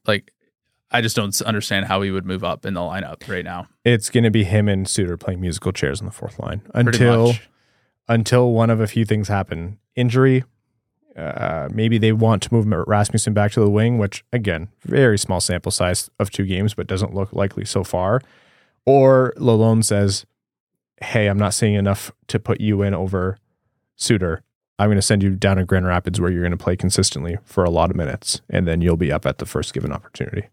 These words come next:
Speaker 2: Fun first two games, and I can't believe we are still talking about most of the Red Wings roster being so viable where we still have hard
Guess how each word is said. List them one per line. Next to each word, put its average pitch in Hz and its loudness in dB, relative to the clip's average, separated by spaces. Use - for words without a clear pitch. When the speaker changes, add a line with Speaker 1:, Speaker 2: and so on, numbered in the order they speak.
Speaker 2:
Fun 160 0
first 175 0
two 160 -2
games, 120 0
and 110 2
I 104 -2
can't 123 -2
believe 117 2
we 107 0
are 104 -2
still 113 2
talking 107 0
about 98 -4
most 104 2
of - -2
the 117 0
Red 113 2
Wings 113 0
roster 107 0
being 98 -2
so 107 2
viable 101 2
where 92 -2
we 98 -2
still 101 0
have 98 0
hard 98 -2